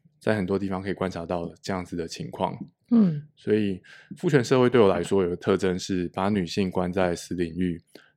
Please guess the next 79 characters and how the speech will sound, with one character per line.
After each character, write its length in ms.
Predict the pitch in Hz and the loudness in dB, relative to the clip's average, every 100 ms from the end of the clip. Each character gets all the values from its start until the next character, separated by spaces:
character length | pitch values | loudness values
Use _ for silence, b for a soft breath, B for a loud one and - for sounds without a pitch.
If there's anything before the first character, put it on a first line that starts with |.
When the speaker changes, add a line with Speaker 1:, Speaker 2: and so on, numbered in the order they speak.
| - | 0
Speaker 1:
那 80 | 113 | 2
你 60 | |
会 60 | 110 | 4
问 240 | 110 107 | 6 4
说， 500 | 104 98 92 92 90 | 2 2 2 2 0
为 140 | - 127 | 0 0
什 140 | 98 | -2
么 640 | 87 82 82 82 82 85 | -4 -4 -4 -4 -6 -8
社 180 | 87 110 | -4 -2
会 160 | 101 95 | 0 2
要 120 | 92 | 2
变 200 | - 92 | 0 -2
成 220 | 90 82 | -4 -10
这 100 | 85 | -6
个 120 | 87 | -4
样 240 | 87 90 82 | -2 -4 -6
子？ 260 | - - - b b b - | -10 -10 -10 b b b -4
我 120 | 101 | 0
自 100 | 156 | 6
己 80 | 135 | 6
的 60 | |
答 140 | 98 101 | 6 4
案 200 | 107 104 | 4 0
是 180 | 113 104 | 0 0
因 120 | 101 | 4
为， 420 | 104 95 90 90 - | 4 4 0 -4 -2
因 60 | |
为 60 | 151 | 0
这 60 | 151 | 2
种 140 | 107 | 0
社 140 | 104 | 4
会 80 | 110 | 2
会 160 | 110 107 | 4 0
蛮 180 | 92 87 | 0 -4
稳 160 | 85 - | -6 -6
定 240 | 90 82 | -8 -6
的， 180 | - - _ B B B B _ | -8 -8 _ B B B B _
对 80 | 101 | -6
吗？ 260 | 92 85 - - | -4 -4 -10 -12
社 180 | - 165 | -2 2
会 160 | 156 | 4
需 140 | 143 127 | 4 4
要 140 | 120 | 4
延 200 | 101 90 | 4 0
续， 400 | 87 - 98 87 | -2 -2 -2 -2
需 180 | - 113 | -2 2
要 120 | 104 | 2
不 100 | 107 | 0
同 220 | 107 90 | -4 -4
的 100 | 87 | -4
人 280 | 85 85 82 | -4 -4 -6
做 160 | 95 95 | -6 -6
不 80 | 92 | -6
同 200 | 87 82 | -10 -8
工 220 | 87 87 | -8 -4
作。 300 | 95 - - B B B _ | -4 -4 -12 B B B _
有 140 | 101 | 0
人 40 | 104 | 0
要 80 | 117 | 0
去 120 | 113 | 0
种 200 | 117 104 | 0 0
田， 240 | - 87 | -2 -4
有 120 | 87 | -2
人 100 | 90 | 0
要 60 | 98 | 0
发 160 | - 98 | 0 -2
展 180 | 87 | -4
科 180 | - 92 | -4 -6
技， 380 | - 95 82 - | -4 -4 -6 -8
有 140 | 107 95 | -6 -2
人 80 | |
要 100 | 101 | -2
去 120 | 101 98 | -2 -2
打 200 | 87 82 | -4 -4
猎， 260 | 95 87 | -4 -4
等 180 | 85 90 | -4 -8
等 80 | 87 | -8
等 160 | 82 80 | -10 -8
等。 220 | - | -8